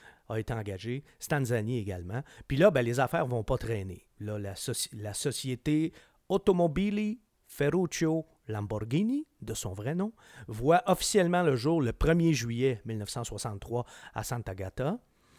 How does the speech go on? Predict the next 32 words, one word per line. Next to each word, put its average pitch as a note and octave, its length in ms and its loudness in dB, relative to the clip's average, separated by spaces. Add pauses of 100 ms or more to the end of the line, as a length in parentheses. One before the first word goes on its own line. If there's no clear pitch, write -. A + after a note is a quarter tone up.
(260)
Et D#3 240 4
son D3 200 2
premier F#3 320 6
modèle, B2+ 680 0 (380)
la A#2+ 200 -2
trois B2 220 -4
cent B2+ 140 -4
cinquante A#2+ 420 -4
G G2+ 140 -6
T, D3 260 -4 (460)
est B2+ 120 -2
présenté, C#3+ 840 0
euh, G#2 320 -6 (120)
en A2 180 -4
mars - 480 -4
mille D3+ 120 2
neuf E3 100 2
cent E3+ 160 -2
soixante-quatre - 800 -6 (400)
au A#2+ 100 -4
Salon B2+ 400 0
de, G2 460 -4
de A#2+ 160 0
Genève. G2+ 580 -2 (320)
Et B2+ 100 6
à F3+ 100 8
partir A3+ 360 4
de D3+ 80 4 (100)
là, A#3+ 140 6 (240)
toutes - 220 2 (240)
les B2+ 160 2
Lamborghini A#2+ 640 -2